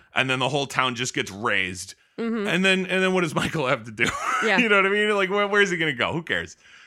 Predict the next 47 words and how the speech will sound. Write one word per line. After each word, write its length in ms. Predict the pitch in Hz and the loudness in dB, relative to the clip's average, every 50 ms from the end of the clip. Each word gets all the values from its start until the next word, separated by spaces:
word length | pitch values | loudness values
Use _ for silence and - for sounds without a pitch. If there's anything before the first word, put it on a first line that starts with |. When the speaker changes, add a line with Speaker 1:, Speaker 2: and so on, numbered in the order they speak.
| - _ - | -12 _ -2
Speaker 1:
But 100 | 127 123 | 0 0
it's 120 | 131 113 - | 0 -2 0
gotta 220 | - 165 160 156 | 2 2 4 4
be 100 | 143 139 | 2 2
better 320 | 123 120 120 113 110 104 104 | 4 4 4 4 4 4 2
than 240 | 92 107 104 101 | 0 -2 -2 -2
just 220 | 90 110 110 - - | -4 -4 -4 -4 -2
sitting 260 | - 143 123 123 123 | 0 0 0 0 0
around 320 | 120 117 113 110 107 101 | 2 2 2 2 2 0
waiting 320 | - 110 101 101 98 95 95 | 0 0 0 0 0 -2 -4
for 140 | - - 104 | -8 -10 -8
the 100 | 98 98 | -6 -4
next 240 | 92 87 - - | -4 -4 -4 -6
massacre. 600 | - 98 82 76 76 - - - - 78 78 76 - - 185 - | -6 -4 -4 -4 -6 -8 -10 -10 -8 -8 -8 -8 -10 -14 -18 -18
Speaker 2:
Seriously. 420 | - - - 156 - 156 160 - - | -14 -12 -10 -8 -8 -8 -6 -4 -2
Speaker 1:
Uh, 220 | 160 - - 85 - | 0 0 0 0 -2
which 280 | - 101 104 - - | -2 -4 -4 -2 -2
is 160 | 104 98 92 | -2 -2 -2
clearly 400 | - - - 160 165 165 156 151 | -4 -4 0 2 2 4 2 2
what, 280 | 139 123 123 117 110 - - - - | 2 2 2 2 2 0 -4 -10 -6
you 120 | - 117 104 | -2 0 0
know, 160 | 98 95 95 | 0 0 -2
the 160 | 92 101 110 | -4 -6 -6
citizens 500 | - - 110 95 92 90 - 98 95 82 | -4 -4 -6 -6 -6 -8 -8 -8 -10 -10
of 80 | 87 80 | -8 -6
Haddonfield 540 | 95 87 82 82 82 - - 85 82 80 | -4 -4 -4 -6 -8 -8 -8 -8 -6 -8
are 40 | 80 | -8
gonna 220 | 76 80 82 80 78 | -8 -8 -8 -8 -8
do 340 | 78 87 80 78 73 69 - - | -8 -8 -8 -8 -10 -12 -10 -6
Speaker 2:
Mm-hmm. 500 | 220 233 220 240 254 247 240 247 240 - | -4 -4 -2 -2 -4 -4 -6 -6 -4 -4
Speaker 1:
in 220 | - - 76 76 | -2 -2 -2 -4
this, 340 | - - 73 - - - - | -4 -4 -4 -4 -4 -4 -4
uh, 380 | 82 80 76 73 78 76 76 | -4 -4 -4 -4 -6 -8 -8
series, 540 | 76 - - - 196 196 180 175 160 147 139 - | -8 -8 -6 -2 2 2 4 4 4 2 0 -2
'cause 160 | - 156 127 | -4 -4 -4
that's 160 | 123 123 - | -4 -6 -6
what 140 | 143 139 - | -6 -4 -2
they 100 | 143 143 | -2 0
always 380 | 135 147 156 123 95 - - | 0 0 0 -2 -2 -4 -6
do 100 | - - | -8 -8
in 60 | - - | -6 -4
the 500 | - - - 190 202 208 196 185 - - | -4 -4 -4 -4 -4 -4 -2 -2 -4 -2
Speaker 2:
Yeah. 380 | - - 339 - - - 311 | 0 0 0 0 2 2 0
Speaker 1:
<laughs> 0 | |
series, 180 | 311 - - - | 0 0 0 0
except 480 | 160 165 190 370 330 202 196 185 - - | 0 2 2 0 2 2 2 2 2 -2
for 460 | - 190 185 165 160 156 151 147 - | -4 -2 2 2 4 4 2 0 -2